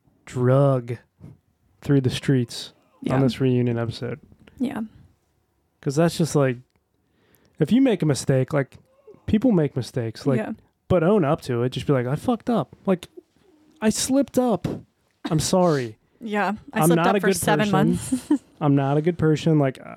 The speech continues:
Speaker 1: I'm, I'm gonna work on myself. I'm gonna
Speaker 2: Mm-hmm.
Speaker 1: get better. But, like, I messed up and I own up to it. Instead, she chose to bl-, accuse others of literally the exact behavior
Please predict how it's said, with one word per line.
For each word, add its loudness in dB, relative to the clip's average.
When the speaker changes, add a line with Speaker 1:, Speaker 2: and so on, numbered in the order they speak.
Speaker 1:
I'm, -4
I'm -2
gonna 4
work 2
on 0
myself. -2
I'm 0
gonna 2
Speaker 2:
Mm-hmm. -2
Speaker 1:
get 0
better. 0
But, 2
like, 2
I 2
messed 0
up -4
and -4
I 2
own 2
up 0
to -2
it. -8
Instead, 0
she -8
chose 2
to 0
bl-, 0
accuse 2
others 2
of -4
literally 2
the 2
exact -2
behavior -2